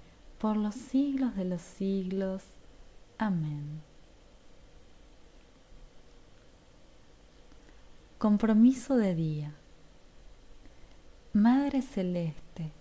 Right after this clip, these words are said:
muy, muy querida de los cielos, tengo el día de hoy para que Jesús sea amado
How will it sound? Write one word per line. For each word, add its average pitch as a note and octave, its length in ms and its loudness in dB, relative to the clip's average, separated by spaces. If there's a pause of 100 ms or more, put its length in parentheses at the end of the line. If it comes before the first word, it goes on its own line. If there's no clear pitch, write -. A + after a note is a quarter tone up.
(420)
muy, G3+ 540 4 (220)
muy B3 380 6
querida G3+ 580 0
de F3+ 120 0
los F3 160 -2
cielos, E3 720 -4 (920)
tengo B3 320 8
el F#3+ 180 2
día G3 280 0
de E3+ 200 0
hoy F3+ 320 0 (440)
para G3+ 240 -2
que G3+ 120 -6
Jesús G3+ 760 -2 (460)
sea C#4+ 560 -2
amado F3+ 680 -2